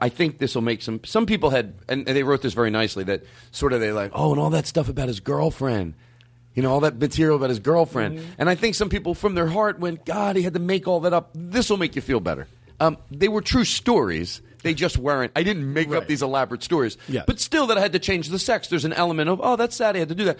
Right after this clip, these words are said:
Speaker 1: But it's not as sad as if I was to cover myself making elaborate stories up. Which,
Speaker 2: Right.
Speaker 1: by the way, if anything ever proves that, that same-sex marriages are the same, if anything proves it, I just did a thirty-year experiment.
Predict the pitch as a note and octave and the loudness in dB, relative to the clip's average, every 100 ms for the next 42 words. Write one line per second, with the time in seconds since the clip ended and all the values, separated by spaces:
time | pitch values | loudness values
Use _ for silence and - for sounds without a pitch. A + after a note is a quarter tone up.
0 | - F#3+ D#3+ - G3+ E3 D3 C3+ - C#3+ | -4 -4 -4 -2 2 2 0 -2 0 2
1 | B2+ A2 A#2 - B2 C3 A#2 B2 - F3 | 2 -2 -4 -4 0 0 0 -4 -2 0
2 | C3+ A2+ B2+ A2+ C#3 C#3+ A#2+ A#2 C3 C#3+ | 0 -2 -4 -2 -2 -2 -2 -2 -2 -2
3 | D#3+ C3 B2 - D#3 C#3 G#2+ - - - | -2 -2 -6 -2 0 0 -2 -4 -12 -12
4 | F3 A3 - C4+ A#3 E3 B2 - A#2+ - | -4 -2 0 0 2 2 2 0 -6 -2
5 | G3+ A#3 D3 B2+ D3 D#3+ D3 C3 E2 - | 2 2 0 -2 -2 0 0 0 -2 -8
6 | - - - A#2+ - _ A2 - - - | -20 -20 -2 -2 -2 _ -2 -2 -8 -4
7 | F3 F3 E3 D3 - C3 B2 A2 G#2+ G2+ | 0 2 2 0 2 2 0 -2 -4 -4
8 | - D3 G2+ D2 - - - - - G#3+ | 0 2 2 -2 -12 -8 -6 -6 -2 0
9 | C4+ C#4 A#3 G#3 - E3+ A2 F#2+ E2 - | 2 0 0 0 0 0 -2 -4 -6 -10
10 | - _ - D#3+ G#3 F#3+ F#3 E3 E3 - | -20 _ -2 0 0 0 0 0 -2 -4
11 | - F3+ F3 G3 G3 F#3 C3 C#3+ C3+ B2 | -2 0 2 0 -4 -6 -2 2 2 0
12 | - - - A#2 G2+ E2 D2 | -4 -6 0 0 2 -2 -6